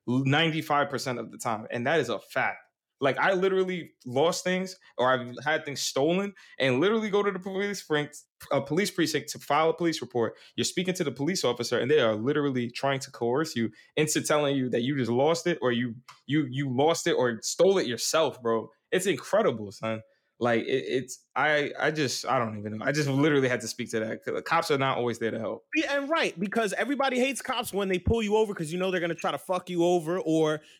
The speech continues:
Speaker 2: you know, if you're a black person, you know you don't really like cops 'cause they don't like black people. And so now
Speaker 1: Mm-hmm.
Speaker 2: all of a sudden, you know, when it comes to, to, to women trying to go to the cops, you're all of a sudden the cops are the most reliable people on earth.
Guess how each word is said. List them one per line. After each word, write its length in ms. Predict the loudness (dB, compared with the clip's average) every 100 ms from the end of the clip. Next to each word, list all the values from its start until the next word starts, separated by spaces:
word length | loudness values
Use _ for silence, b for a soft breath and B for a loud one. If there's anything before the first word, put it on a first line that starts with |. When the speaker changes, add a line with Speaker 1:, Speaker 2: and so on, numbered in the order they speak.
| -2
Speaker 2:
you 100 | 0
know, 180 | 0
if 140 | -2 -2
you're 120 | -4
a 20 |
black 340 | 0 0 0 0
person, 280 | -2 -2
you 60 | -2
know 200 | 0 0
you 60 | -2
don't 180 | -2
really 240 | 0 0 0
like 180 | -2 -4
cops 240 | -6 -6
'cause 140 | -6
they 80 | -6
don't 180 | -4 -2
like 240 | -4 -4
black 240 | -2 -2 -4
people. 400 | -10 -8 -12 -12 b b -2
And 200 | 0 0
so 460 | 0 2 2 2 0 -4 0
now 140 | 2
Speaker 1:
Mm-hmm. 80 | 4
Speaker 2:
all 140 | 4 2
of 60 |
a 20 | 0
sudden, 380 | -2 -2 -4 -4
you 120 | -4
know, 100 | -2
when 160 | -2 -2
it 80 |
comes 320 | -4 -6 -6 -4
to, 300 | -4 -4 -6
to, 200 | -6 -6
to 140 | -6 -6
women 320 | -4 -4 -4
trying 180 | -4 -4
to 180 | -4 -8 -4
go 220 | -2 0
to 100 | -2
the 80 | -6
cops, 340 | -4 -6 -4
you're 140 | -4 -2
all 120 | -2
of 40 |
a 60 | -2
sudden 160 | -8
the 80 | -8
cops 280 | -6 -8 -8
are 40 |
the 40 | -8
most 220 | -8 -6
reliable 420 | -4 -2 -2 -4
people 300 | -8 -12 -10
on 160 | -8 -6
earth. 180 | -6